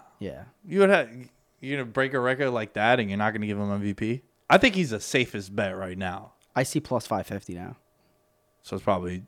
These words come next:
Speaker 2: changed. And
Speaker 1: Yeah, I mean, granted, it's one book, sport, PointsBet, but
Speaker 2: Yeah.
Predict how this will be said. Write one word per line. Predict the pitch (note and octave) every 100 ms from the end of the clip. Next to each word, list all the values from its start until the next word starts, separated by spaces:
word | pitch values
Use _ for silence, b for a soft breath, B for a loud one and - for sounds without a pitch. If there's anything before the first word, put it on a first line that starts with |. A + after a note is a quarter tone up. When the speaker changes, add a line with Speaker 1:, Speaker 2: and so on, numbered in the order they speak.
| -
Speaker 2:
changed. | - G2+ G2 F2+
And | G2
Speaker 1:
Yeah, | F#2 F2 -
I | C3+
mean, | C#3
granted, | C3+ B2+ G#2+
it's | G2+ -
one | A#2 G2+
book, | A2 G2
sport, | - A#2 A#2 -
PointsBet, | B2 A2 - F#2
but | G2+ G#2
Speaker 2:
Yeah. | G2+ F2+ F2+ G2